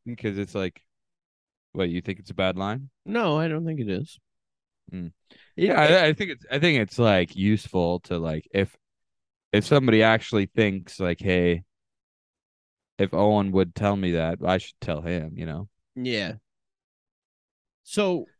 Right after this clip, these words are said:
Speaker 2: uh, one other thing that we didn't mention is that, uh, Cody really needs to win this thing because he's already spent half the money. <laughs>
Speaker 1: Did he say that?
Speaker 2: Yeah, he said that in his opening confessional.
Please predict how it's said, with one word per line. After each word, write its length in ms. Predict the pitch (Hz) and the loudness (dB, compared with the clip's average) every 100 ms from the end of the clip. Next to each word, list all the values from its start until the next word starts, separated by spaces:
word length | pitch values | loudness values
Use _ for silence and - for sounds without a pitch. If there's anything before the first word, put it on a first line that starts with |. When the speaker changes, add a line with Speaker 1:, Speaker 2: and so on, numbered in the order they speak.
| _ _ - | _ _ -4
Speaker 2:
uh, 500 | 147 139 131 120 101 78 71 _ | 0 0 0 -2 -6 -12 -18 _
one 260 | 113 139 175 | -8 -6 -4
other 180 | 165 147 | -2 -2
thing 240 | 156 143 | -4 -6
that 100 | 131 | -6
we 80 | 113 | -6
didn't 240 | 123 131 98 | -4 -4 -4
mention 600 | 135 156 117 101 143 135 | -6 -6 -8 -6 -8 -6
is 240 | - 131 113 | -4 -2 -2
that, 460 | 120 117 104 - 120 | -2 -2 -6 -8 -4
uh, 280 | 113 107 110 | -2 -2 -2
Cody 520 | - 147 165 113 151 123 | 4 4 4 2 -2 -4
really 300 | 123 139 135 | -2 0 0
needs 280 | 131 127 - | -2 -4 -4
to 100 | 117 | -4
win 240 | 117 185 | -2 0
this 260 | 147 101 - | 0 -2 -4
thing 260 | 104 95 135 | -4 -4 -4
because 280 | 123 139 | -2 -2
he's 160 | 131 135 | -2 0
already 180 | 131 127 | 0 -2
spent 380 | - 147 151 - | -4 -6 -4 -4
half 200 | 113 - | -6 -4
the 100 | 117 | -6
money. 340 | 139 123 - _ _ _ _ _ _ _ _ _ _ _ _ | -4 -6 -10 _ _ _ _ _ _ _ _ _ _ _ _
<laughs> 180 | - - 135 - _ _ _ _ _ _ _ _ _ _ _ _ _ _ _ _ _ - | -12 -6 -8 -8 _ _ _ _ _ _ _ _ _ _ _ _ _ _ _ _ _ 0
Speaker 1:
Did 140 | 131 | 2
he 120 | 156 | 4
say 280 | 160 98 95 | 2 0 0
that? 260 | 110 165 196 - | 0 -2 -4 -4
Speaker 2:
Yeah, 200 | 143 143 | 0 0
he 140 | 160 147 | 0 -2
said 280 | - 151 135 | -2 -2 -2
that 160 | 107 | -2
in 60 | 113 | -2
his 260 | 117 107 - | -4 -6 -6
opening 500 | 123 123 117 107 113 | -6 -6 -6 -6 -8
confessional. 640 | 117 120 131 - 104 110 | -10 -8 -10 -10 -16 -20